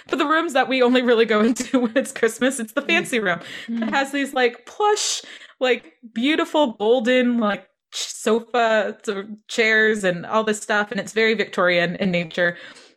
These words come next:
Speaker 1: And I was like, "I should sit in there because I'm this <laughs> regal business coach." Like, what the heck is this? <laughs> I was like, "What am I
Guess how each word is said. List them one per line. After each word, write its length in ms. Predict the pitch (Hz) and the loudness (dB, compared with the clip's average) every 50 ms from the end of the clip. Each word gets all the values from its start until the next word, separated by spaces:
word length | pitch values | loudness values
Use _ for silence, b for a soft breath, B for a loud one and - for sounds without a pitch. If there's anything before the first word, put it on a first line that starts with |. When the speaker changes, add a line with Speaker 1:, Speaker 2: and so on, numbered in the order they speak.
| _ _ | _ _
Speaker 1:
And 140 | - 254 262 | -6 -2 0
I 80 | 247 247 | 0 0
was 120 | 247 247 233 | -2 -2 -2
like, 180 | 233 226 - - | -4 -4 -4 -4
"I 100 | 226 233 | -4 -4
should 260 | 233 233 - 254 214 - | -4 -4 -4 -6 -6 -8
sit 360 | - - - 214 208 - - | -10 -6 -4 -4 -4 -2 -2
in 160 | 226 208 190 180 | -4 -4 -2 -2
there 460 | 180 233 415 370 202 147 139 175 - _ _ _ - | -4 -2 0 0 0 0 -2 -4 -10 _ _ _ -10
because 300 | 247 220 - 247 214 - | -8 -4 -2 -2 -2 -2
I'm 180 | - 214 220 220 | -2 -2 0 0
this 180 | 214 226 196 180 | 0 0 -2 -4
<laughs> 160 | 170 175 202 | -6 -2 0
regal 440 | 240 285 233 302 - - 349 - - | 2 2 2 2 0 0 -2 -4 -6
business 560 | - - - 370 - - - - 392 - - | -6 -2 0 0 0 -2 -4 -6 -8 -6 -6
coach." 260 | - - - 339 - - - | -4 -4 -4 -4 -4 -6 -2
Like, 140 | - 453 440 - - | 0 0 0 0 -2
what 160 | - 427 - | -8 -6 -2
the 120 | - 605 571 571 - - | 0 0 0 0 -4 -6
heck 260 | - - - - - - | -8 -8 -8 -4 -4 -4
is 240 | - - - - - | -4 -4 -6 -10 -6
this? 120 | - 440 - | -4 -4 -2
<laughs> 1300 | - - 554 554 - - 571 - - 740 - - 740 740 740 740 698 605 - - _ _ _ - 440 | -2 -2 -4 -2 -2 -2 -4 -2 -6 -14 -10 -8 -8 -8 -4 -2 -2 -4 -4 -6 _ _ _ -16 -10
I 560 | - 622 - - 622 622 587 539 - 571 494 - | -6 -4 -2 -2 -2 -4 -6 -4 -2 -2 -2 -2
was 200 | - - - - 587 - - | -4 -10 -4 -2 -2 -2 -2
like, 180 | - 403 415 - 440 B 494 480 B B 466 359 | -4 -8 -8 -8 -10 B -10 -10 B B -10 -8
"What 360 | 330 302 311 330 392 - - - - | -2 0 2 2 2 0 -6 -10 -4
am 260 | - 262 285 302 285 | -2 0 0 0 0
I 240 | - - 254 254 262 | -2 -2 0 0 -2